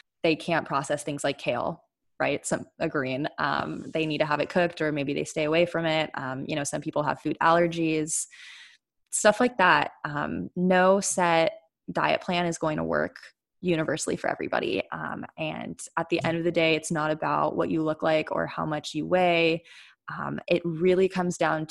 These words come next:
to how your body is feeling. And that comes both being a non-athlete,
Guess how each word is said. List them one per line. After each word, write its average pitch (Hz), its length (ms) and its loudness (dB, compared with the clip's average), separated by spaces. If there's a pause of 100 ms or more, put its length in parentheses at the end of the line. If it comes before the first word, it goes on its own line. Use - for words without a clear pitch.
to 156 240 0
how 156 220 -4
your 156 160 -2
body 160 340 -2
is - 140 -4
feeling. 170 640 -2 (500)
And 160 420 0 (140)
that 165 220 2
comes 165 340 -2
both 156 460 -2 (360)
being 156 480 -2 (380)
a 175 80 0
non-athlete, 156 680 0